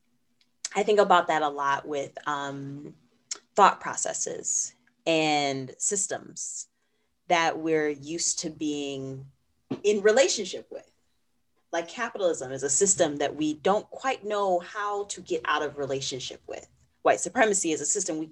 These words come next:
don't, we're really struggling on how to get out of relationship with. Our trauma responses, <laughs> our relationship, we're constantly trying to figure out how to get out of relationship with. And I think oftentimes we,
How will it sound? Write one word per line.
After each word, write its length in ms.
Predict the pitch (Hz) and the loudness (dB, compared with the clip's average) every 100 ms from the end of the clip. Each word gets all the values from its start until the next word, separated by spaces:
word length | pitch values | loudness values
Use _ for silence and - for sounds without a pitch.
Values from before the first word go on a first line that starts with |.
| - | -2
don't, 420 | 277 302 311 - | 0 0 -2 -6
we're 100 | 240 | -8
really 300 | 240 359 349 | -4 -2 0
struggling 800 | 311 - - 269 233 214 180 170 - - - - | -2 -4 -2 -2 2 2 0 -2 -8 -20 -6 0
on 140 | 190 | 0
how 220 | - 233 | 2 4
to 60 | 208 | 4
get 160 | 190 175 | 4 4
out 140 | 156 | 4
of 100 | 143 | 2
relationship 540 | 139 139 143 139 - - | 2 0 0 -6 -8 -8
with. 240 | - - - _ _ _ - _ _ - | -10 -10 -14 _ _ _ -20 _ _ -2
Our 120 | 196 | 0
trauma 380 | - 240 240 226 | 2 4 6 6
responses, 720 | 277 - 165 147 147 120 127 | 6 4 2 0 -2 -4 -2
<laughs> 200 | 185 - | -4 0
our 140 | 277 - 247 247 214 | 2 2 0 -4 4
relationship, 580 | 220 220 240 247 208 185 | 4 6 2 0 -4 -2
we're 140 | 175 170 - 214 | -2 -4 -6 -4
constantly 500 | 240 - 208 190 185 | -4 -4 -10 -10 -8
trying 300 | - 175 170 | -4 -2 -2
to 60 | |
figure 320 | - 156 151 | -8 -6 -2
out 100 | 143 | -2
how 120 | 143 143 | -2 -4
to 80 | |
get 160 | 139 139 | -4 -4
out 140 | 131 | -2
of 120 | 131 135 | -4 -6
relationship 540 | 131 135 156 - 127 | -6 -6 -8 -8 -8
with. 200 | - 62 - _ - - - - _ _ | -10 -12 -14 _ -20 -20 -20 -20 _ _
And 600 | 214 202 180 170 160 151 - - | 4 6 6 4 0 -6 -6 -2
I 80 | 170 | 2
think 240 | 196 185 - - | 2 2 0 0
oftentimes 760 | 175 185 185 175 - 147 147 143 | 0 0 -6 -10 -8 -8 -8 -8
we, 380 | 139 139 123 | -6 -6 -6